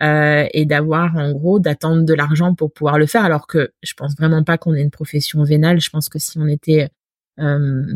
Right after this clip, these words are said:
en tout cas, euh, des, des, des gens qui aspiraient à gagner beaucoup d'argent, ce qui n'est pas une critique, hein, mais, euh, mais je pense qu'on se serait orienté vers des carrières vraiment différentes, parce que,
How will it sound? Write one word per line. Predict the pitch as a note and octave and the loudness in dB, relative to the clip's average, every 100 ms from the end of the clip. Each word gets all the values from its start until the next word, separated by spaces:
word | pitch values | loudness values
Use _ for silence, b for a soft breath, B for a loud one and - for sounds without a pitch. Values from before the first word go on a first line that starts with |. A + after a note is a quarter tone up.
| D#3 E3 D#3 E3 F3 | -6 -6 -8 -12 -10
en | D#3 | -12
tout | - | -8
cas, | - E3 D#3+ | -2 0 2
euh, | D3 C#3 D#3+ _ _ - | 0 -4 -6 _ _ -8
des, | D#3+ D3 | -2 -2
des, | C3 | -2
des | C3 C#3+ | -2 0
gens | D3+ D#3+ D#3+ D#3 | 0 0 0 -2
qui | - | -2
aspiraient | - - D#3 D#3 | -4 -2 0 2
à | D#3 | 2
gagner | D3+ D3+ | 2 2
beaucoup | D3 C#3+ D3 | 0 -2 -2
d'argent, | C#3 D#3+ A#3 | 0 2 0
ce | |
qui | - | 0
n'est | D#3+ | -2
pas | D3 | 0
une | D3+ D3+ | 0 0
critique, | - D3 A#3+ A#3+ | -2 -2 -2 0
hein, | E3+ F3+ D#3 - _ _ | 0 2 0 -4 _ _
mais, | C#3 C#3+ C#3+ | 0 2 4
euh, | C#3 C#3 C3 | 4 2 2
mais | C#3+ | -2
je | - | -2
pense | E3 - | -4 -4
qu'on | D#3 | -8
se | - | -8
serait | - B2+ | -6 -6
orienté | C3+ C#3 E3+ | -4 -2 -2
vers | E3 | -4
des | C3 C#3 | -6 -6
carrières | C#3+ C#3+ D3+ C#3+ - - | -6 -4 -4 -6 -12 -14
vraiment | C3+ C#3+ | -8 -2
différentes, | D3+ D3 - E3 G3 - | 0 0 -2 0 -2 -4
parce | - | -14
que, | - - | -18 -12